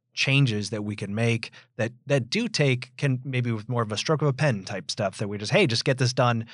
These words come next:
allocate money for certain types of outreach," which I know, uh, is already happening. But I do think that there are things that we talked about in our staffing episode, which talks about, uh, the accreditation across state lines and things like that, just to,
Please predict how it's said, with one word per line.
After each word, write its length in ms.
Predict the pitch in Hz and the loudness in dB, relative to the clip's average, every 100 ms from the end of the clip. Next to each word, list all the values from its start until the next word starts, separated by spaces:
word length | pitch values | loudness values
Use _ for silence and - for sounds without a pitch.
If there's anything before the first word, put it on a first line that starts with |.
| - _ | -20 _
allocate 340 | 143 143 147 | 2 4 4
money 240 | 135 127 127 | 4 4 4
for 360 | 123 123 113 107 | 4 2 4 2
certain 240 | 151 123 | 0 0
types 220 | 123 110 | 0 0
of 80 | 113 | 2
outreach," 400 | 113 110 117 - | 2 2 -2 -2
which 100 | 151 | -2
I 80 | 180 | 0
know, 440 | 175 147 131 113 113 131 | 4 6 6 4 -2 -2
uh, 120 | 120 | 0
is 280 | 127 120 113 | 2 2 4
already 220 | 107 101 | 2 0
happening. 520 | 104 123 110 107 104 | 0 -2 0 -4 -2
But 220 | 107 107 - - - - - _ _ | 0 -2 -4 -14 -16 -18 -20 _ _
I 120 | 135 127 | 2 4
do 160 | 147 | 4
think 260 | 147 147 123 | 4 2 4
that 160 | 120 | 2
there 220 | 110 113 107 | 2 2 4
are 420 | 107 107 104 101 _ _ | 4 4 2 -2 _ _
things 240 | 131 120 | 2 2
that 120 | 120 113 | 2 -4
we 120 | 107 | -4
talked 320 | - 110 - | -2 -2 -2
about 180 | 113 104 | -4 -4
in 60 | |
our 100 | 104 | -6
staffing 420 | 101 - 123 123 110 | -4 -2 -2 -2 -4
episode, 500 | 101 120 113 104 101 | -4 -4 -2 -4 -4
which 220 | 107 - | -4 -2
talks 280 | 127 110 - | 0 0 -2
about, 360 | 110 104 107 - - - - 139 | 0 0 -2 -8 -18 -20 -8 2
uh, 260 | 107 104 120 | 2 2 -2
the 340 | 117 110 113 | -2 -2 -2
accreditation 640 | 123 151 127 127 127 123 | 0 2 4 4 2 2
across 340 | 110 - 113 - | -2 0 0 0
state 240 | - 113 | -2 -2
lines 400 | 107 101 98 104 | -4 -6 -8 -8
and 100 | 110 | -6
things 220 | 117 120 | -2 0
like 180 | 113 107 | 0 -4
that, 240 | 107 104 120 | -4 -6 -2
just 220 | 123 - | -2 2
to, 160 | 120 | 0